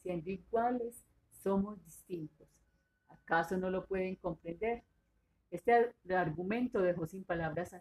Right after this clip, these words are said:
todos los dinosaurios. Fue tal su contundencia que nadie más tuvo palabras para contradecir a Estrella, y todos terminaron convencidos de que lo que ella decía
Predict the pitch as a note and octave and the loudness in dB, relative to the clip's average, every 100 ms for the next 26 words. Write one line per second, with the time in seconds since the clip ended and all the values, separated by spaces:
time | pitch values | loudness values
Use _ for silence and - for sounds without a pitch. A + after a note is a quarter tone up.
0 | _ A3+ A#3+ A#3+ F3+ D#3+ D3+ C#3+ A#2+ - | _ 2 4 4 0 -10 -8 -8 -8 -12
1 | - _ _ _ _ _ A3 A3 B3+ B3+ | -20 _ _ _ _ _ -2 2 0 0
2 | C4+ - F#3+ - E3 D#3+ G3 F3 - D#3+ | -6 -4 -4 -4 -8 -2 -2 -2 -4 -6
3 | D#3+ E3+ D#3+ D#3+ E3+ F#3 G3 G#3 - G3+ | -6 -8 -4 -4 -2 -4 -4 -6 -10 -6
4 | F3+ F#3 F3 E3 F#3+ G3 F#3+ - E3+ D#3+ | -2 0 0 0 0 0 -2 -2 -2 -2
5 | D#3+ D#3 D#3+ D3+ D3+ D#3 E3 - - G#3 | -4 -6 -2 -2 -4 -4 -4 -6 0 2
6 | D3+ D3+ D3 _ _ _ E3 - - G#3 | 2 -4 -8 _ _ _ -20 -12 0 4
7 | A3 A#3 A#3+ G3+ F3 E3+ F3+ E3+ D#3+ - | 6 6 2 -2 -2 -4 -2 -2 -4 -6
8 | D#3+ D3 D#3 - A3+ G#3+ G3 - _ _ | -10 -8 -8 -8 -2 0 -2 -6 _ _
9 | _ - E3+ E3 - F3 D#3+ - - E3+ | _ -6 -4 -4 -2 0 0 -4 -6 -2
10 | E3+ G3+ F#3 E3 - G#3+ G3+ F#3+ | 0 0 0 -2 -6 -4 -4 -4